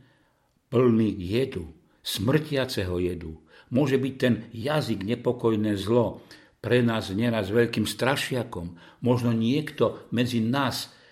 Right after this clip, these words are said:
aj vnikne z toho nepriateľského šíku, z toho tábora a bude práve takýmto ohňom strašiť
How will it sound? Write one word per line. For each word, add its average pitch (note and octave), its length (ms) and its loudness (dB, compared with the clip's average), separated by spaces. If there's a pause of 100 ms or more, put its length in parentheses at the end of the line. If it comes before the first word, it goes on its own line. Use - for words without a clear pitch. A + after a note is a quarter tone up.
(160)
aj B2 340 2
vnikne A2+ 960 -2
z - 140 -8 (100)
toho A2 480 0
nepriateľského A2 1160 -2 (300)
šíku, A#2 480 -8
z - 160 -16
toho F#2+ 240 -4
tábora G2+ 720 -4
a - 80 -4
bude D3+ 320 2
práve B2+ 480 0
takýmto A#2 480 -2
ohňom A2+ 320 0
strašiť A#2 600 -4